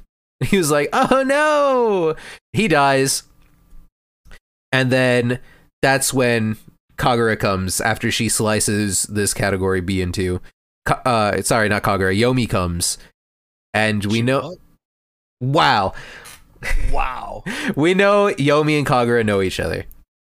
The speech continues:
Speaker 1: right? And it's very apparent that Yomi's somebody close to Kagura. And Yomi says the same thing to her, you know, "You gotta let go,"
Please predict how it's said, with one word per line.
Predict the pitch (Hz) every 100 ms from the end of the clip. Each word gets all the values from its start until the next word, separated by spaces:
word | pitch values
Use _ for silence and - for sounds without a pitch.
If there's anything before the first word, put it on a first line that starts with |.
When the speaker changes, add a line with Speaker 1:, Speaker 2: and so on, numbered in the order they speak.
| -
Speaker 1:
right? | 98 98 - _ _
And | 95 95
it's | 92 - - - - _ _ _ _ _ -
very | 127 139
apparent | 139 135 123
that | 107
Yomi's | 104 107 104 101 - - -
somebody | - 113 104 98
close | - 95 -
to | 104
Kagura. | 98 107 90 87 - - _ _ _ _ _
And | - 113 113 113 110 101 - - _ _ _ _ _ -
Yomi | 127 127 123 117
says | 123 107
the |
same | 104 113 104
thing | 107
to | 98
her, | 113 117
you | 107
know, | 101
"You | 98 92
gotta | 92 92
let | 90 87
go," | 127 131 123 123